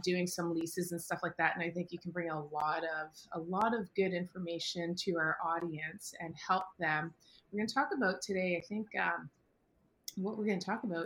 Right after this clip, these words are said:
is the appendix to the lease agreement, because here in Ontario,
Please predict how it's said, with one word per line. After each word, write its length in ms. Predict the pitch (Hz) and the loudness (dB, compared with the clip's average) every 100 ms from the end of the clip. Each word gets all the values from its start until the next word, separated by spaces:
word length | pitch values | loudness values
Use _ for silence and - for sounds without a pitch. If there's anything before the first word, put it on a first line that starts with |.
| - | -2
is 360 | 175 170 170 - | 0 2 0 -2
the 160 | 190 | -4
appendix 500 | - 226 240 240 - | 0 2 2 0 -4
to 80 | 190 | -4
the 80 | 175 | -2
lease 240 | 185 208 | -2 -2
agreement, 380 | 208 165 165 - | -2 -2 -4 -6
because 240 | - 175 160 | -6 -4 0
here 160 | 269 | 2
in 80 | 320 | 4
Ontario, 800 | 269 190 - 202 190 175 175 277 | 4 2 2 2 2 0 -2 -2